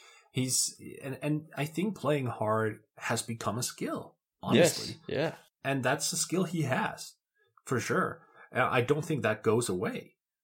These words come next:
Speaker 1: So, you know, you, if you, if you're looking for effort, I think he's a guy that you definitely look at because he could be one of those people who sets the tone for a franchise.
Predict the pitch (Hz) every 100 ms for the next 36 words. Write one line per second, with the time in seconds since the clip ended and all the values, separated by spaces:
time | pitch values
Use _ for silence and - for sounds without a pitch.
0 | _ _ _ _ - - 110 107 98 -
1 | - - - - - - 127 107 110 117
2 | 117 - 117 123 113 113 113 127 117 117
3 | 202 - 226 190 - - 147 170 - -
4 | - _ _ _ _ _ _ - 123 120
5 | 143 - 156 110 101 117 110 95 92 95
6 | - - 113 123 90 90 - 92 95 107
7 | - 101 117 117 120 143 127 127 123 -
8 | 113 120 120 117 113 123 - 117 117 113
9 | 117 117 - 110 110 113 110 95 - 139
10 | - 78 -